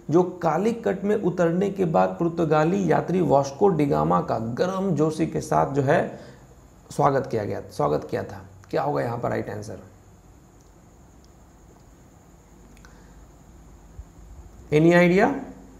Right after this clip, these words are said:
चलिए यहाँ हो गया आपका time up। Jamorian is your right answer। क्या होगा guys? Jamorian।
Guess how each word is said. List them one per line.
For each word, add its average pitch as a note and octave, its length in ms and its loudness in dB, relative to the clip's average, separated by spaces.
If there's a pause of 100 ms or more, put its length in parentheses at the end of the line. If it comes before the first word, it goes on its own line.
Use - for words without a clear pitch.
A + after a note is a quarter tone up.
(960)
चलिए D3+ 280 6
यहाँ E3+ 360 6
हो G3 120 6
गया G3 180 4
आपका F#3 220 2
time C3+ 340 0
up। - 320 -4
Jamorian G3+ 640 6
is F#3+ 180 2
your F#3+ 180 6
right C#3 200 6
answer। G2 360 -4 (240)
क्या F3 100 4
होगा F#3+ 220 4
guys? A3+ 280 2 (220)
Jamorian। C3+ 540 4